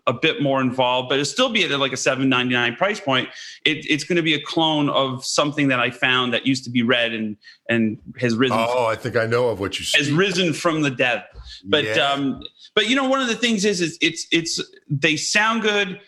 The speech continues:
Speaker 1: The quality control is super. You know what I mean? Um,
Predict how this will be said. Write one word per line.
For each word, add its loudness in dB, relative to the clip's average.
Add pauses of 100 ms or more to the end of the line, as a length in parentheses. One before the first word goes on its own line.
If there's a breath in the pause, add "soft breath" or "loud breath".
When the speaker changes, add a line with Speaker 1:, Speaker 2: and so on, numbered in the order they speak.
(140 loud breath)
Speaker 1:
The 0
quality 0
control 0
is -4
super. 0 (280 loud breath)
You 4
know 0
what 0
I 2
mean? 0
Um, -2